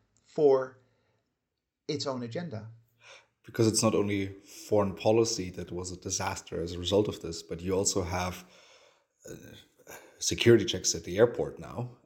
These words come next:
Speaker 2: um, <laughs> which, I mean, that's, you know, that's a small detail. But you also have things such as the Patriot Act,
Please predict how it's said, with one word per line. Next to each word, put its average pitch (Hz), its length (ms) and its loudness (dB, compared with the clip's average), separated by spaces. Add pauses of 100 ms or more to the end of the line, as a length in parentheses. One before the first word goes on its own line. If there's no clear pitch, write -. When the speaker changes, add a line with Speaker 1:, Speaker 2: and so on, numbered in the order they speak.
Speaker 2:
um, 110 300 -4
<laughs> - 140 -10
which, - 380 2
I 92 40 -8
mean, 98 160 -4
that's, - 400 -2 (400)
you 98 160 -4
know, 101 120 -2
that's 95 220 -4
a 87 60 -8
small 101 380 4
detail. 92 500 -2 (360)
But 151 160 0
you 170 120 6
also 143 260 4
have 127 180 -2
things 117 180 -6
such - 160 -8
as - 80 -8
the - 80 -6
Patriot 92 420 -2
Act, - 380 -10